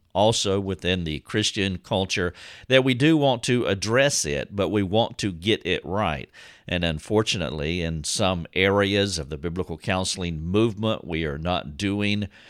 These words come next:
a job as well as we ought to, and so that's why I want to move carefully. I want to be gentle, don't want to be harsh, but I also want to be direct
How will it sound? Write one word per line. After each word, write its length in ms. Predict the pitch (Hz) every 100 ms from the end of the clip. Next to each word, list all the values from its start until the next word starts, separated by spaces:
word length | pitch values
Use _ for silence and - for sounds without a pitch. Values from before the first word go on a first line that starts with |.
| - _ _ -
a 100 | 107
job 420 | 95 123 117 131
as 200 | 123 92
well 400 | 87 107 120 147
as 180 | 117 95
we 220 | 101 98 -
ought 280 | 107 127 -
to, 400 | - 139 143 135
and 200 | 92 82
so 600 | - 95 90 95 82 69
that's 280 | 71 101 -
why 260 | 101 98 98
I 120 | 95
want 380 | 95 98 95 -
to 320 | 107 92 95 - - _
move 440 | 98 104 113 95 -
carefully. 800 | - 131 143 131 151 143 160 120
I 60 |
want 240 | 87 90 -
to 80 | 76
be 280 | 90 90
gentle, 580 | - 78 113 143 - 165
don't 240 | 98 85 64
want 220 | 87 -
to 80 | 80
be 180 | 87
harsh, 640 | 82 - 135 131 135 - -
but 160 | 98
I 60 | 95
also 340 | 95 101 101
want 240 | 92 90 92
to 60 |
be 160 | 82 90
direct 580 | 80 85 85 92 90